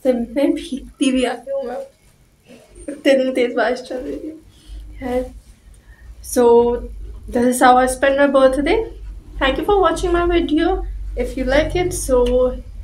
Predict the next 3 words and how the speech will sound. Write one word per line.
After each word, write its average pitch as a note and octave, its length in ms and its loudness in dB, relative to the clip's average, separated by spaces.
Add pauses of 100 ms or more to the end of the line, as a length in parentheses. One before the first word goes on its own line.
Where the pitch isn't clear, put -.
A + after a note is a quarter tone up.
(160)
please D4 680 -2 (640)
comment, B3+ 760 -4 (100)
share, A#3+ 340 2